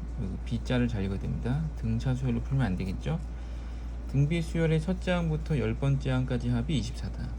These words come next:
자, 그럼 그 등비 수열의 합공식을 이용해서 공비 빼기 일 분의 첫 번째 항 공비의 개수죠.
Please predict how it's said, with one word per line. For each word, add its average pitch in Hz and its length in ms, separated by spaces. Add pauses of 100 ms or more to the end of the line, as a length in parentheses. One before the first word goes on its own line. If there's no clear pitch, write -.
(1200)
자, 110 60
그럼 117 200
그 120 100
등비 135 280
수열의 139 260
합공식을 131 460
이용해서 104 580 (1900)
공비 139 320
빼기 143 300
일 139 200
분의 147 400 (600)
첫 156 160
번째 143 300
항 190 360 (680)
공비의 131 560 (520)
개수죠. 131 560